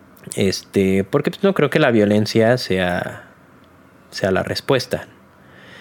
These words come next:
Eh, obviamente, si, si, si tu vida está en peligro y, o agarran y le pegan a tu amigo y tú tienes que pegar, ok, vamos, eh, vamos a ser sensatos en cuanto al contexto y la situación.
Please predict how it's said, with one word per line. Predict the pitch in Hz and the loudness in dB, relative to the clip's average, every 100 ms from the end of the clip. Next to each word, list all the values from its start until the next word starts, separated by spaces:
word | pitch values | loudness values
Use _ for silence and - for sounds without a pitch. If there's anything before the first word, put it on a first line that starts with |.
| - - - | -20 -20 -8
Eh, | 113 101 98 95 | -2 0 0 0
obviamente, | 120 165 123 120 135 117 | 2 2 4 2 0 0
si, | 98 | -2
si, | - 98 98 98 80 71 - - _ _ - | 0 2 2 2 -2 -6 -14 -20 _ _ -16
si | - 120 107 | -4 -2 0
tu | 117 | 2
vida | 131 | 2
está | 123 135 | 2 0
en | 120 | 0
peligro | 101 123 123 117 95 | 2 2 4 4 4
y, | 95 95 98 | 2 0 0
o | 98 98 | 0 2
agarran | 98 110 117 | 2 2 2
y | |
le | 95 | 0
pegan | 127 - | -2 -2
a | 95 | -2
tu | |
amigo | 101 110 113 104 | 0 2 2 2
y | |
tú | 110 | 2
tienes | 113 107 | 0 0
que | 101 | 0
pegar, | 107 110 | 0 2
ok, | 107 110 104 - - - | 2 2 0 -2 -12 -4
vamos, | 101 101 85 - | -2 -2 -6 -8
eh, | 90 87 - | -6 -6 -4
vamos | 120 123 98 | -2 0 -2
a | |
ser | - 101 101 - - - | 0 0 0 -6 -20 -8
sensatos | - 101 107 104 107 | -2 0 0 0 0
en | 95 | 0
cuanto | 104 95 | -2 -2
al | 92 | -4
contexto | - 139 101 - | -6 -4 -4 -2
y | 98 | -2
la | 85 | -2
situación. | - 87 - 90 | -6 -8 -4 -4